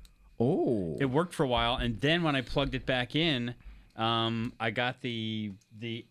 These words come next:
Speaker 2: the cor-, "It's, it's been corrupted" code. "Do you wanna recover it?" Blah, blah, blah. So I
Speaker 1: Mm-hmm.
Speaker 2: tried to follow the instructions on how to recover it.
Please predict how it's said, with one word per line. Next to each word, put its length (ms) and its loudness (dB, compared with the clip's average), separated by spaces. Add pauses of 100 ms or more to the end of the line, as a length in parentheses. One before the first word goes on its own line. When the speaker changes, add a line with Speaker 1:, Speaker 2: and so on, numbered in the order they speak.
(140)
Speaker 2:
the 200 -2
cor-, 260 -4
"It's, 260 -6
it's 220 -8
been 200 -2
corrupted" 540 -2
code. 300 0
"Do 80 -2
you 100 0
wanna 220 -2
recover 440 -2
it?" 120 -6
Blah, 180 -2
blah, 160 -2
blah. 240 -2
So 160 -6
I 40 2
Speaker 1:
Mm-hmm. 100 6
Speaker 2:
tried 220 6
to 40 -6
follow 380 0
the 140 -2
instructions 580 -2
on 100 -2
how 180 -2
to 60 -4
recover 480 -2
it. 120 -4